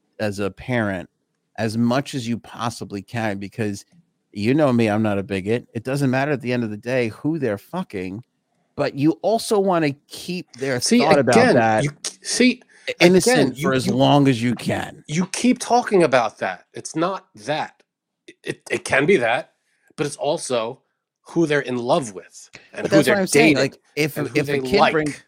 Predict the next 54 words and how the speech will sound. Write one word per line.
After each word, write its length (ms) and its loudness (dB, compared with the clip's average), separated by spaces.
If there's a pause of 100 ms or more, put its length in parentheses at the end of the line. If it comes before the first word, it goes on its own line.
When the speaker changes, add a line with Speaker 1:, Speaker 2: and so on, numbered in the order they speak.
(160)
Speaker 1:
if 160 -6
a 60 -4
kid 240 -6
brings 240 -2
it 60 -4
up 120 -6
and 120 -2
go, 160 -2
if 160 -4
a, 180 -2
if 120 0
a 60 -2
boy 340 0
raises 260 0
his 60 -12
hand, 160 -2
Speaker 2:
Oh. 140 -6
Speaker 1:
goes, 140 -10 (440)
"I 80 -4
got 140 0
a 40 -4
crush 320 -6
on, 280 -2
uh, 160 -4
Carl 400 -4
over 220 -10
there. 300 -8
Is 80 -14
that 200 -4
okay?" 540 -4
Yeah, 180 -2 (260)
it's 100 -20
fine. 180 -4
Speaker 2:
Great, 260 -2 (280)
great. 260 -4 (320)
But 120 -4
how 200 2
you 180 -6
just 300 -10
phrased 320 -4
it, 180 0 (260)
I 100 -2
think, 360 -4
is 120 -10
how 400 -2 (260)
people 600 -2 (560)
who 400 -2
are, 500 -2 (280)
and 100 -8
I'm 80 -4
not 140 0
saying 240 0
you 100 -6
do, 320 -2